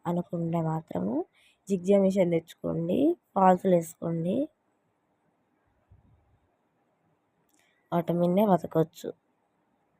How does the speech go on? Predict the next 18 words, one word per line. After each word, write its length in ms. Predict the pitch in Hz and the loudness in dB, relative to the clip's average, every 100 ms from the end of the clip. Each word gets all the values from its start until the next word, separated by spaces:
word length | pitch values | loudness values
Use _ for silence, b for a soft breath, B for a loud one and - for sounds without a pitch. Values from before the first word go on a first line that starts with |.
| - | -12
బతకొచ్చు 480 | 175 160 - 180 - | -10 -10 -8 -10 -8
అంటే 160 | 196 233 | -4 2
బతకొచ్చు 540 | 202 - - 208 - | 2 0 -6 -10 -8
అని 140 | 185 190 | -4 0
నేను 200 | 180 165 | 0 0
అనట్లే, 440 | 165 165 - - - b b b b - | 0 -4 -6 -8 -8 b b b b -4
కానీ 240 | 196 214 262 | 0 0 -2
కూలిపాట 560 | - 214 202 196 190 - | 0 0 0 0 -2 0
అనేది 340 | 180 185 214 | 2 2 0
వస్తది. 420 | 208 185 - 165 165 | -2 -2 -2 -2 -2
ఖాళీగా 400 | - 175 175 170 | 0 2 2 2
ఉండడం 320 | 170 165 165 | 0 0 0
ఎందుకు 380 | 165 170 - 175 170 | -2 -4 -8 -6 -4
ఇంట్లో 320 | 165 165 170 | -4 0 2
అని 280 | 165 160 196 320 - _ _ _ _ _ _ _ _ _ - | 4 0 -4 -8 -12 _ _ _ _ _ _ _ _ _ -2
ఫాల్ 200 | 190 185 | 2 4
వేసుకుంటున్నాం 640 | 180 175 - 180 165 170 208 | 2 -2 -10 -8 -6 -6 -8
చూడండి. 560 | - 175 165 156 160 | -6 -2 -2 -2 -4